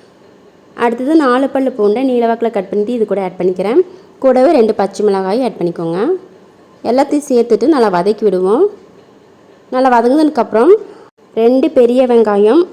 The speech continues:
அரை ஸ்பூன் சீரகம், இந்த ரெண்டையும் சேர்த்து நல்லா மிக்சியில் ஃபைன் பேஸ்ட் பண்ணிவிட்டு இது கூட ஆட் பண்ணிக்கோங்க. வெங்காயத்தோடைய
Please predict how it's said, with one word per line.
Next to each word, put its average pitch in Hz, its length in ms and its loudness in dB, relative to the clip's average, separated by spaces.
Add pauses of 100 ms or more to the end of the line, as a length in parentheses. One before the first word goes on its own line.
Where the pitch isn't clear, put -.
(160)
அரை 220 220 2
ஸ்பூன் 254 320 -2
சீரகம், 190 500 0 (360)
இந்த 214 180 -2
ரெண்டையும் 285 400 2
சேர்த்து 240 360 0
நல்லா 240 180 0 (120)
மிக்சியில் 233 540 -4
ஃபைன் 208 360 -2
பேஸ்ட் 247 340 -4
பண்ணிவிட்டு 185 360 -2 (100)
இது 233 160 -2
கூட 214 180 0
ஆட் 180 140 -8
பண்ணிக்கோங்க. 175 420 -4 (1800)
வெங்காயத்தோடைய 277 640 2